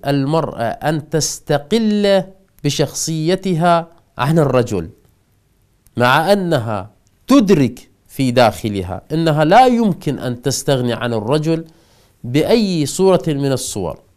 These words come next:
كما أن الرجل لا يمكن أن يستغني عن المرأة بأي صورة من الصور.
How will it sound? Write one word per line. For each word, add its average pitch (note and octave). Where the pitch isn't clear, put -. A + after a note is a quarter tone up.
كما F4+
أن G#3+
الرجل B2+
لا F#3+
يمكن G#3+
أن D#3
يستغني B2
عن A#2
المرأة B2
بأي C#3+
صورة C#3
من B2+
الصور. F#2+